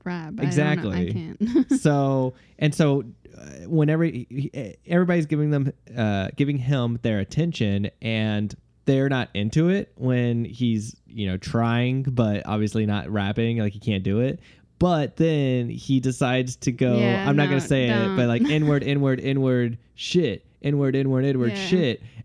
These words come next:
Speaker 2: And that's what gets
Speaker 1: Yeah, and the white
Speaker 2: everybody
Speaker 1: people.
Speaker 2: in the cr-, yeah, all the white people are
Speaker 1: Yeah.
Speaker 2: like, "Yeah."
Speaker 1: And, uh, I mean, clearly, yeah, all the actors were very, uh,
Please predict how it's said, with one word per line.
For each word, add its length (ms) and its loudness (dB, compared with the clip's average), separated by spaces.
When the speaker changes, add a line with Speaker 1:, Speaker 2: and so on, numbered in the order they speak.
Speaker 2:
And 260 0
that's 260 -2
what 520 0
gets 340 0
Speaker 1:
Yeah, 240 -2
and 120 -4
the 40 0
white 40 2
Speaker 2:
everybody 380 2
Speaker 1:
people. 120 2
Speaker 2:
in 80 -2
the 80 0
cr-, 180 -14
yeah, 220 2
all 120 0
the 80 2
white 140 0
people 160 2
are 80 0
Speaker 1:
Yeah. 120 -4
Speaker 2:
like, 120 2
"Yeah." 520 0
Speaker 1:
And, 340 0
uh, 40 -18
I 140 -2
mean, 420 -4
clearly, 460 -2
yeah, 280 -2
all 120 -4
the 80 -2
actors 640 -4
were 200 -2
very, 460 -4
uh, 360 -8